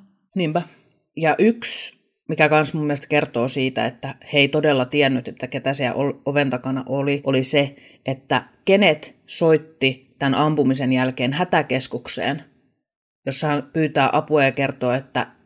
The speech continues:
Brionna on ammuttu ja että hän makaa lattialla vatsallaan.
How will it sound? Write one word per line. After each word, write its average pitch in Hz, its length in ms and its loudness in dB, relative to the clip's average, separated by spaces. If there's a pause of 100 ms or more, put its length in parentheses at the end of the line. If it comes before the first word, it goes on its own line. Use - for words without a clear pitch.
(120)
Brionna 139 440 2
on 123 140 -2
ammuttu 185 720 0
ja 131 140 2
että 135 220 -4
hän 131 160 0
makaa 127 380 0
lattialla 110 480 -2
vatsallaan. 110 600 -4